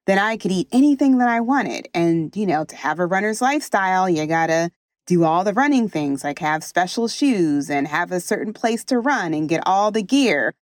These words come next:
And I thought if I did all of that stuff, I could become a runner, and then I could run all the time and be happy running and then eat whatever <laughs> I want and lose weight.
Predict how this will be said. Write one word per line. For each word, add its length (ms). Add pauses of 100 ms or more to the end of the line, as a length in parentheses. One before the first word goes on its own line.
(160)
And 100
I 100
thought 220
if 140
I 120
did 220 (100)
all 280
of 100
that 260
stuff, 320
I 100
could 180
become 340
a 80
runner, 480 (380)
and 120
then 140
I 160
could 340 (720)
run 180
all 200
the 80
time 460
and 120
be 140
happy 360
running 600
and 120
then 200
eat 160
whatever 460
<laughs> 40
I 100 (220)
want 340
and 180
lose 220
weight. 280